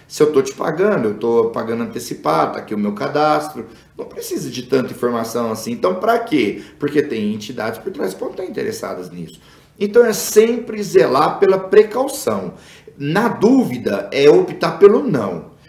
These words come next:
"Ah, não, isso aqui não vai dar em nada, não." Dá. E quando dá, dá muito problema, não é pouco problema.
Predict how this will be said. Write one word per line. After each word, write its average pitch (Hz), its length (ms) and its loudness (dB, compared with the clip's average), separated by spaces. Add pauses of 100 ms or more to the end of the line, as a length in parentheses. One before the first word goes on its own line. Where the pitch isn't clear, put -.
"Ah, - 140 -8
não, 294 100 -6
isso 269 160 -4
aqui 254 120 -8
não 269 100 -4
vai 262 200 2
dar 233 200 4
em 233 40 2
nada, 220 300 4
não." 147 320 -4
Dá. - 440 -2 (180)
E 240 140 0
quando 269 500 -2
dá, 165 220 4
dá 285 280 -2
muito 202 380 2
problema, 104 480 -4
não 180 120 -2
é 294 60 -2
pouco 165 480 0
problema. 87 500 -8